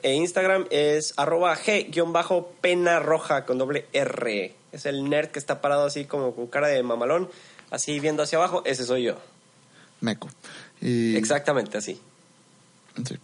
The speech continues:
Speaker 2: Y les recordamos que si quieren apoyarnos y ser parte de este hermoso proyecto,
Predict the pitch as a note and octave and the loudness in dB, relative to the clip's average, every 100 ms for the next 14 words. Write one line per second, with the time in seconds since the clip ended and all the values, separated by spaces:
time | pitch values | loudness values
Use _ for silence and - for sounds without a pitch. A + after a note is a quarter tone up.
0 | - - - - _ _ - G3 G#3 F#3+ | -18 -20 -20 -20 _ _ 2 4 8 6
1 | D3 C#3 C3 C3 C3 C3 - C#3+ D#3 D#3 | 6 6 8 8 8 6 6 8 10 8
2 | D3 - C3+ C3 C3 B2+ B2 - - A#2 | 6 6 8 10 10 8 6 0 -2 2
3 | A#2+ B2 C3 C3 C3 B2+ - - - B2+ | 6 8 8 8 6 6 0 -6 0 2
4 | B2 A2+ - C3+ B2+ A2+ C3 D3 - A2+ | 2 4 4 4 4 6 6 4 2 0
5 | - - A2+ A2 C3+ C#3+ C3+ - D#3 F#3 | 0 0 2 4 4 2 -2 0 4 6
6 | C#3 C3+ - D3+ | 6 2 2 2